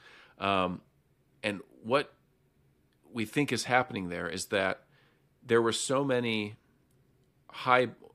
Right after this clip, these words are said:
highborn women within the Church of Rome at the time,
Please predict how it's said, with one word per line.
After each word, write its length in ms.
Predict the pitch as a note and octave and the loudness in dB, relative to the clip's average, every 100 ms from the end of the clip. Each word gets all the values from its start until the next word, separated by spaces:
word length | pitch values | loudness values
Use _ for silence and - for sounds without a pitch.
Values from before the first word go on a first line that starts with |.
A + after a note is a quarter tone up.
| _ - | _ -12
highborn 680 | - B2+ B2 A#2+ A2 F#2 | 0 0 2 0 0 0
women 480 | F2 G2+ E2+ - - - _ _ _ _ _ - | -2 -4 -4 -10 -18 -20 _ _ _ _ _ -6
within 360 | F#2+ - A2+ | -4 0 2
the 100 | G#2+ | 2
Church 300 | - A2+ G2 | -2 -4 -4
of 180 | E2+ D#2 | -6 -2
Rome 200 | F#2 G2 | -2 -2
at 80 | G#2 | -6
the 60 | - | -8
time, 380 | A#2+ C3 D3 | -8 -8 -10